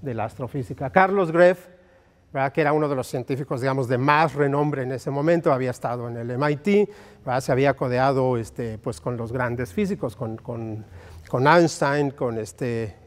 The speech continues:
el, el otro mexicano famoso en aquella época, Manuel Sandoval Vallarta. Él dice, "No, no, no, no, lo mío es la física, me quedo en la unam", ¿sí? Entonces se, se queda en la unam. Em, y bueno, Erro,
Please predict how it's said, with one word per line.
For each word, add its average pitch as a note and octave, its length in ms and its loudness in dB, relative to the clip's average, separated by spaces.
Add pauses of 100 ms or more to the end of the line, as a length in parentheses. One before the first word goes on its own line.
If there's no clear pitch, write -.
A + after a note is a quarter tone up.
(140)
el, A#2+ 340 -8
el B2+ 220 -2
otro C#3 200 2
mexicano C#3 380 0
famoso C3 320 -4
en C3 60 -4
aquella B2+ 300 -2
época, C#3 280 -2
Manuel B2+ 300 -2
Sandoval D3 440 -2
Vallarta. E3+ 480 2 (540)
Él F3 140 2
dice, F#3 240 4
"No, G#3 100 6
no, G3 140 4
no, F3 100 4
no, D#3+ 160 4
lo D3+ 120 2
mío G3 260 6
es F3+ 100 -2
la D#3 140 0
física, G3 480 0
me C#3+ 120 0
quedo D3 220 2
en C#3 100 4
la B2+ 60 2
unam", A2+ 320 -4 (240)
¿sí? B2+ 140 -12
Entonces B2+ 420 -8
se, A2+ 180 -12 (200)
se C3+ 80 -18
queda C3 240 -8
en B2 100 -6
la A#2+ 60 -6
unam. B2+ 320 -2 (1700)
Em, E3 800 6 (600)
y F#3 120 0
bueno, G#3+ 280 6
Erro, G#3 460 4